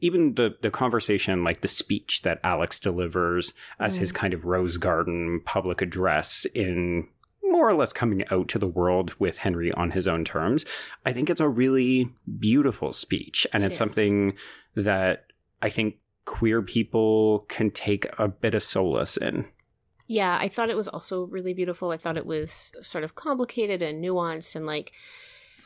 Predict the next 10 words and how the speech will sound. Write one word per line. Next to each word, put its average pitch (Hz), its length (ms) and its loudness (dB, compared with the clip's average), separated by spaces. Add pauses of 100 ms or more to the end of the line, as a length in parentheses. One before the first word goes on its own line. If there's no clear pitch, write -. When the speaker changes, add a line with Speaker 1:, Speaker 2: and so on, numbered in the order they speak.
(280)
Speaker 2:
recognizing 170 720 0
that 165 100 -2
he 185 140 0
was 170 140 0
being 160 240 -2
forced 175 520 -4
out, 175 280 0
but - 180 -2
also 170 440 -2
that 151 240 -4